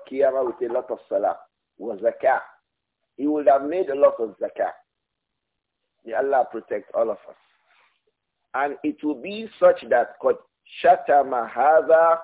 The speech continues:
he would have abused this one, وقذف هذا, and he would have falsely accused this one, وأكل مال هذا, he would have eaten up, usurped the money of another person,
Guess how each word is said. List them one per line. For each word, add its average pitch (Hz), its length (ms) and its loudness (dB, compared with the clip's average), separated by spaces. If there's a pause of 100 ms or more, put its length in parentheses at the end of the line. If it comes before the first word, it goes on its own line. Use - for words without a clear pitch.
(600)
he 123 120 -10
would 131 200 -2
have 127 220 2
abused 135 720 -6
this 156 160 -14 (100)
one, 165 380 -2 (500)
وقذف 135 1080 0 (340)
هذا, 156 500 2 (380)
and 135 140 -6
he 139 100 -8
would 139 160 -6
have - 160 0 (160)
falsely 208 680 0
accused 208 720 -12
this - 120 -6 (100)
one, 160 220 -6 (360)
وأكل 139 800 2
مال 160 260 2
هذا, 156 560 0 (280)
he 151 80 -10
would 151 240 -4
have 135 280 2 (120)
eaten 214 420 -6
up, 185 260 0 (400)
usurped 170 680 2 (100)
the 143 160 -4
money 156 440 -4
of 117 160 0 (140)
another 156 360 2
person, 156 420 -8